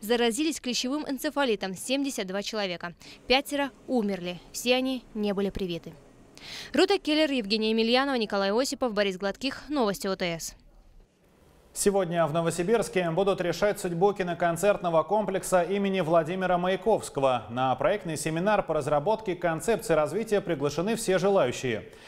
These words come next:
Speaker 2: Представители кинопроката, постановщики спектаклей, организаторы гастролей, архитекторы, бизнесмены и сотрудники профильных департаментов обсудят новое архитектурное пространственное решение, функции объекта и многое другое.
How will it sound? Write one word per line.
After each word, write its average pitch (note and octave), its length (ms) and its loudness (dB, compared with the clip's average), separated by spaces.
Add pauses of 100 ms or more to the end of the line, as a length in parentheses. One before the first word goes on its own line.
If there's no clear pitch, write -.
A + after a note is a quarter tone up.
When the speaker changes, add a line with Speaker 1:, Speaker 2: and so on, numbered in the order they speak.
(120)
Speaker 2:
Представители G#3+ 600 2
кинопроката, F#3+ 960 0
постановщики D#3 640 -2
спектаклей, G3 800 2
организаторы C#3 560 0
гастролей, F3+ 540 2
архитекторы, D#3+ 640 0
бизнесмены C#3+ 760 0 (220)
и C4+ 80 -2
сотрудники A3 580 0
профильных D3 520 0
департаментов G#3 800 0
обсудят G#3 460 0
новое G3 400 2 (220)
архитектурное F#3+ 720 0
пространственное E3+ 680 0
решение, F3 480 0
функции D3 400 0
объекта G3+ 520 2 (100)
и D#3 100 0
многое D3 440 2
другое. B2 440 2